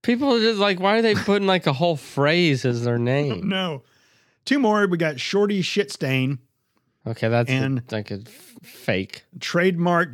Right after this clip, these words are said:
Speaker 2: Da Skydiver.
Speaker 1: <sighs>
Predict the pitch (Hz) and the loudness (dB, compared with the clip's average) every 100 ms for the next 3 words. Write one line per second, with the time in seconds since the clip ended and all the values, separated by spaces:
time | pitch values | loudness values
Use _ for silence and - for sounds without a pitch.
0 | 127 113 135 - - 139 131 113 104 107 | -4 0 0 0 -2 -2 0 0 -2 -6
1 | 92 - _ _ _ _ _ _ _ _ | -10 -16 _ _ _ _ _ _ _ _
2 | _ _ _ _ _ _ _ _ _ _ | _ _ _ _ _ _ _ _ _ _
3 | _ _ _ - | _ _ _ -6